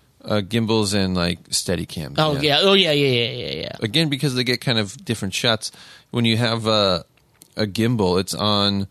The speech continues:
Speaker 1: a sled that is, like, three feet. And so when you do a, it's not even, uh, it's, I guess it is a tilt.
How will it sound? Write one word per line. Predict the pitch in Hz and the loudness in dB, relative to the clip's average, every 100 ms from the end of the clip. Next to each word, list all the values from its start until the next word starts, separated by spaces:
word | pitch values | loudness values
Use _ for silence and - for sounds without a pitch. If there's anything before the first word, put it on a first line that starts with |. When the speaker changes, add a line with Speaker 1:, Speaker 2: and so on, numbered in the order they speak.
| _ _ - | _ _ -6
Speaker 1:
a | 101 | -2
sled | - 101 113 92 95 - _ _ _ _ _ - | 0 2 2 2 -2 -12 _ _ _ _ _ -6
that | 95 104 76 | 0 0 2
is, | 98 92 90 - - _ _ | 0 0 0 0 -2 _ _
like, | 107 98 | -6 -6
three | - - 107 | -6 -4 -4
feet. | - - 107 92 _ _ _ _ _ _ _ _ _ _ _ _ _ - | -2 0 0 -2 _ _ _ _ _ _ _ _ _ _ _ _ _ -6
And | 98 | -2
so | - 113 104 101 95 - | 0 2 2 2 -2 -6
when | - 110 | -4 -2
you | 107 95 | -2 -2
do | 107 113 104 | 0 2 2
a, | 92 87 - - _ _ _ _ _ _ _ _ | 2 0 -2 -12 _ _ _ _ _ _ _ _
it's | 98 - | -6 -2
not | 117 120 | 0 2
even, | 131 101 95 | 2 0 -2
uh, | 82 - _ | -4 -6 _
it's, | 101 - - - - - - _ - | -12 -12 -12 -18 -20 -20 -20 _ -4
I | |
guess | 113 139 | 0 2
it | 127 - | 0 2
is | 117 131 110 | 2 2 0
a | 107 104 | -2 -2
tilt. | - 127 101 - - | 0 2 2 -2 -10